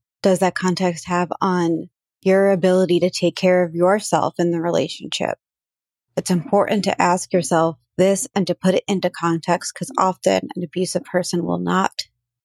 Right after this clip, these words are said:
And the, if they do, they'll either deny your reality,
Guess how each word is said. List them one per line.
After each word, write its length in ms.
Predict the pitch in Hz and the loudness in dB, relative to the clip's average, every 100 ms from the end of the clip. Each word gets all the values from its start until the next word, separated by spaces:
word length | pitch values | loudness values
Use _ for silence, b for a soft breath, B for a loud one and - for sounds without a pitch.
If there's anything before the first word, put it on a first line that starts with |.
| _ - | _ -2
And 180 | 196 175 | 0 2
the, 140 | 160 - | 0 0
if 280 | 190 170 - | -2 -2 -2
they 180 | 170 | -2
do, 520 | 156 262 247 175 170 - _ _ - | 2 2 4 2 0 -10 _ _ 0
they'll 140 | 190 | 2
either 320 | 185 180 185 | 2 2 2
deny 400 | 175 180 185 202 | 2 0 0 2
your 160 | 202 185 | 2 2
reality, 720 | 180 180 180 185 175 190 | 2 2 2 2 0 -4